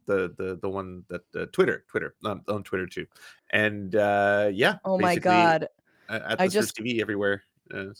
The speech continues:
Speaker 1: social
Speaker 2: just
Speaker 1: media
Speaker 2: went
Speaker 1: is
Speaker 2: to your channel and suddenly I'm seeing you doing four years ago, Steven Chowder.
Speaker 1: Oh, that was, that was a fun time.
Speaker 2: That
Speaker 1: That was
Speaker 2: was,
Speaker 1: the <laughs>
Speaker 2: dude,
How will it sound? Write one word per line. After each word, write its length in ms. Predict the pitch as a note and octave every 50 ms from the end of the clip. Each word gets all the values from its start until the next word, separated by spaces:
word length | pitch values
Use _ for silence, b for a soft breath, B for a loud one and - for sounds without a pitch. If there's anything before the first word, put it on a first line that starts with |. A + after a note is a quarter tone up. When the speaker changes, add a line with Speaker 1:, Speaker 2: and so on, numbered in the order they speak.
| _ _ -
Speaker 1:
social 220 | - - G3+ G3+ F#3
Speaker 2:
just 140 | G3 -
Speaker 1:
media 80 | A2+ A2
Speaker 2:
went 160 | A3 F#3+ - -
Speaker 1:
is 20 |
Speaker 2:
to 60 | G3
your 160 | F#3 F3+ F3+
channel 680 | E3+ - - F3 E3+ E3 D#3+ E3 D#3+ D#3 D#3 D3+ - _ _ _ -
and 260 | E3+ E3+ E3+ E3 D#3+
suddenly 400 | - - E3 D#3+ E3 E3 E3+ E3
I'm 140 | E3 E3 D#3+
seeing 380 | D#3 - - E3 D#3+ D#3+ D#3+
you 100 | D#3+ D#3+
doing 400 | D#3+ E3 E3 E3 D#3+ D#3+ D#3+ - - _ _ _ _ _ _ _
four 240 | _ _ - D#3+ D#3+
years 260 | E3 D#3 D#3 D#3+ D#3
ago, 240 | E3 F3 F3 F3 F3+
Steven 460 | F3+ - - - E3+ D#3+ E3 E3 E3
Chowder. 640 | D#3 - - D3+ D#3 D#3 D#3+ F3+ G3+ A3+ B3 C4+ C4+ _ _ _ _ _ _ _ _ _ _ _ _ _ -
Speaker 1:
Oh, 280 | - D#3 E3 F3 E3+ D3
that 180 | D3+ D3+ D#3
was, 220 | D3+ D3+ C3+ A2+ A#2+
that 120 | C#3+ D3+
was 140 | D3 B2+ A2+
a 80 | A2+ G#2
fun 300 | - - A#2+ A#2 A2+ A2
time. 400 | - A2 G2+ F#2 E2 D2 D2 - _ _ _ _ - -
Speaker 2:
That 60 | F3+
Speaker 1:
That 140 | G3+ G3+ G#3+
was 240 | A#3 A#3 G3+ E3
Speaker 2:
was, 100 | D#3+ F2+ F#2 F#2 - - A2+ A2 -
Speaker 1:
the 560 | E3 D3+ D3 - F3+ E3+ D3 - - - D3+
<laughs> 20 | D3+
Speaker 2:
dude, 680 | E3 E3+ F3 F3 F3 E3+ E3+ E3 D#3+ D#3 D#3 D3+ -